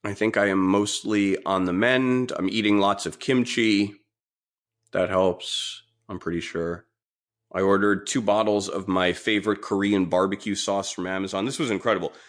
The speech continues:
So I ordered two bottles. One of the bottles arrived intact. I'm gonna put a photo in the Substack. And the second bottle was just loose sauce in bubble wrap. Not like it was shipped in a glass bottle that broke in transit.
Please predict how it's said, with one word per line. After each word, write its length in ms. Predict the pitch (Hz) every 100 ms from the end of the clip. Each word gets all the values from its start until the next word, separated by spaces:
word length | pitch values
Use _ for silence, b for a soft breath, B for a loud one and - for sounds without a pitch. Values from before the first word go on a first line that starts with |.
| B -
So 120 | 127
I 120 | 156
ordered 220 | 190 165
two 120 | 180
bottles. 400 | 151 123 120 113 b b _
One 400 | 110 120 156 196
of 160 | 190 156
the 60 |
bottles 460 | 135 117 123 123 117
arrived 680 | 104 107 101 101 101 98 -
intact. 680 | 110 95 - 76 80 - -
I'm 60 | 101
gonna 120 | 92
put 160 | - 117
a 60 |
photo 320 | 92 98 90 87
in 80 |
the 60 | 80
Substack. 640 | - 80 78 - 69 78 95 _ _ _ _ _ _ _ _ _ -
And 160 | 98 104
the 40 |
second 500 | - - 269 247 165
bottle 580 | 123 104 101 95 101 - _
was 240 | 110 107
just 360 | 90 123 107 -
loose 600 | 85 92 131 190 - - -
sauce 800 | - - 120 82 85 - - -
in 300 | 104 85 78
bubble 320 | 92 87 80
wrap. 260 | 69 - - _ _ _ _ _
Not 180 | 113 143
like 140 | 202 214
it 80 |
was 120 | 262 -
shipped 420 | - 208 214 -
in 120 | 185
a 80 | 151
glass 400 | 123 131 139 135
bottle 400 | 123 131 127 110
that 220 | 104 90
broke 300 | 104 117 117
in 160 | 107 101
transit. 540 | - 107 95 80 69